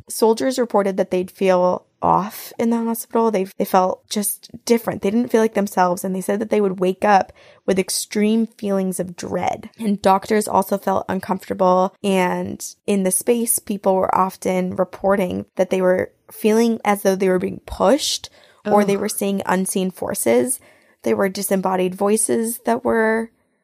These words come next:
Speaker 1: that could be heard. There were shadows seen
Speaker 2: Ugh.
Speaker 1: darting around the corners of the room, which is so creepy.
Speaker 2: That's so creepy.
Speaker 1: And people spending the night in the hospital would often wake up because they felt like they were being watched, only to find no one was in their room.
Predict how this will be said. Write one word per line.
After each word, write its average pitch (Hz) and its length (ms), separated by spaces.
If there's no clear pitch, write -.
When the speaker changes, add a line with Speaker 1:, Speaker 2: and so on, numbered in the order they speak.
Speaker 1:
that 247 120
could 226 140
be 226 120
heard. 214 580
There 196 100
were 185 180
shadows 226 800
seen 214 360
Speaker 2:
Ugh. 202 60
Speaker 1:
darting 190 440
around 185 320
the 180 60
corners 185 420
of 190 80
the 185 160
room, 214 440
which - 160
is - 80
so - 200
creepy. - 300
Speaker 2:
That's - 180
so - 100
creepy. - 600
Speaker 1:
And 208 180
people 233 260
spending 214 380
the 190 80
night 190 320
in - 80
the 240 80
hospital 240 460
would 233 180
often 208 320
wake 185 240
up 185 220
because - 240
they 196 120
felt 190 240
like 202 140
they 196 80
were 180 120
being 185 260
watched, - 640
only 202 380
to 202 140
find 180 320
no 175 140
one 170 380
was 185 200
in 190 80
their - 160
room. - 260